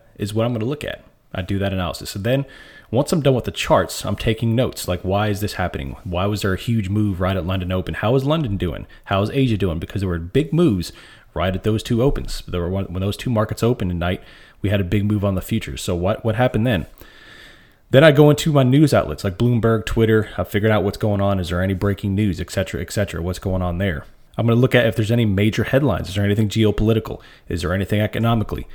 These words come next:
Is there a scheduled speech with Bullard or, or J Powell or Biden or whoever the president is or whatever it may be? Is there a scheduled conference or is there a data release coming up? Is there a C P I? Is there F O M C? Is there opex? Is there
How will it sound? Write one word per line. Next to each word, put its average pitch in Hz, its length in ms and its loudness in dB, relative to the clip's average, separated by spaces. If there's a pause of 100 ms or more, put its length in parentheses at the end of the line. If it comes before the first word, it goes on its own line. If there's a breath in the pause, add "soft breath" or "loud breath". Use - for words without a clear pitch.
(140 soft breath)
Is 90 240 -2
there 90 140 -2
a 82 60 -2
scheduled 110 420 -2
speech - 520 0
with 98 220 0
Bullard 104 340 2
or, 90 380 -2
or 87 240 -2
J 101 240 0
Powell 85 320 4
or 98 160 -4
Biden 92 500 0
or 90 120 0
whoever 107 180 0
the 95 80 -6
president 95 400 0
is 82 160 -4
or 95 300 -2 (520 loud breath)
whatever 131 280 6
it 131 60 6
may 117 140 4
be? 127 160 2
Is 90 100 2
there 87 120 0
a 87 40 0
scheduled 101 580 0 (600 loud breath)
conference 110 460 2
or 92 140 4
is 90 80 -4
there 104 100 2
a 101 60 2
data 127 280 2
release 90 280 0
coming 87 240 -4
up? - 100 -10
Is 87 60 -4
there 82 80 -2
a 80 40 -4
C - 160 -2
P 101 240 0
I? 95 180 2
Is 85 120 0
there 87 100 0
F 98 160 -2
O 98 120 2
M 95 100 0
C? 92 380 -2
Is 87 80 -2
there 92 140 0
opex? 95 440 8
Is 87 120 2
there 90 180 0